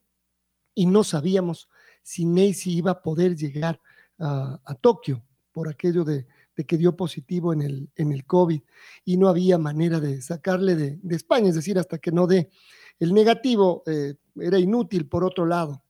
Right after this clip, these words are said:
Eh, y bueno, eh, seguramente que ahí, eh, se le deben haber venido varias imágenes a Álvaro de todo lo que ha pasado en todos estos años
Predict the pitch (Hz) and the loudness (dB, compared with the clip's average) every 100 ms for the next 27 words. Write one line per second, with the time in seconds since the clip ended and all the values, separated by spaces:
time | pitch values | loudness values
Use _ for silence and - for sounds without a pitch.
0 | 196 156 143 139 131 - _ 165 160 127 | -12 -8 -8 -10 -14 -20 _ -6 -6 -6
1 | - - - - - 170 143 208 247 269 | -18 -20 -20 -20 -10 -8 2 6 6 6
2 | 254 269 202 202 233 233 - _ _ _ | 2 0 -4 -2 -2 -4 -12 _ _ _
3 | - 190 147 - - 196 185 208 214 208 | -12 -10 -10 -14 -6 -4 0 4 4 4
4 | 196 214 202 214 202 214 208 175 190 214 | 2 2 2 2 2 4 2 2 -2 -2
5 | - 170 156 165 180 190 190 180 165 - | -4 -6 -6 -4 -4 -2 -2 -2 -6 -4
6 | 233 233 254 226 - 196 170 - 151 - | -2 0 0 -2 -4 -4 -6 -8 -14 -8
7 | 208 233 214 175 - 269 311 269 240 294 | -6 -4 -4 -6 -4 -4 -2 -4 -4 -8
8 | - 214 233 294 302 262 _ | -6 -8 -6 -8 -10 -12 _